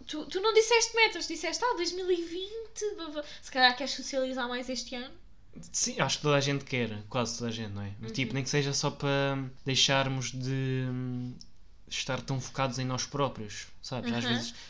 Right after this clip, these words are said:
Speaker 2: eu pelo menos falo por experiência própria, às
Speaker 1: Torna-se
Speaker 2: vezes,
Speaker 1: sufocante.
Speaker 2: às vezes fico farto de mim próprio.
Speaker 1: Exato.
Speaker 2: Não é?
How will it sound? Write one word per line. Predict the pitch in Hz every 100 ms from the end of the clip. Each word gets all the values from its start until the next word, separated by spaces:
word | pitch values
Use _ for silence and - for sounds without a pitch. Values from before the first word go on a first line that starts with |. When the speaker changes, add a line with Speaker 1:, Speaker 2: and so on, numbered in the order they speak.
| -
Speaker 2:
eu | 160
pelo | 123
menos | 131 131
falo | - 139
por | -
experiência | - 131 123 123
própria, | 117 123 120 139
às | 139
Speaker 1:
Torna-se | 151 151
Speaker 2:
vezes, | -
Speaker 1:
sufocante. | - 240 226 208 190 - - -
Speaker 2:
às | 135
vezes | 131 156 - - -
fico | - 233 -
farto | 165 170
de | -
mim | 220
próprio. | 180 156 160 110 101 - -
Speaker 1:
Exato. | 202 185 180 120
Speaker 2:
Não | 104
é? | 117